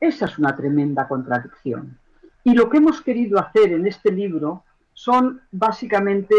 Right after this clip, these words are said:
dos cosas. Primero, desde luego, tomar una cronología amplia, desde la antigüedad a nuestros días, y preguntar cómo fue posible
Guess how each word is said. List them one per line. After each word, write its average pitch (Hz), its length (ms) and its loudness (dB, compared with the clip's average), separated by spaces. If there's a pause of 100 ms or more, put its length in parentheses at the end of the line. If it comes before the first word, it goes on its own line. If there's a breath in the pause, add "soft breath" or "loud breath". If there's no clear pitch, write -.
(240)
dos 170 320 -8
cosas. - 440 -18 (600)
Primero, 302 720 0
desde 196 320 -2
luego, 240 260 2
tomar 220 320 -2
una 196 580 0 (160)
cronología 180 640 0
amplia, 135 500 -4
desde 180 260 -4
la 180 80 4
antigüedad 190 680 -2
a 185 80 -4
nuestros 143 480 -8
días, - 460 -8 (360)
y 220 140 -8
preguntar 233 800 0 (400)
cómo 311 420 0
fue 214 220 0
posible 160 840 -8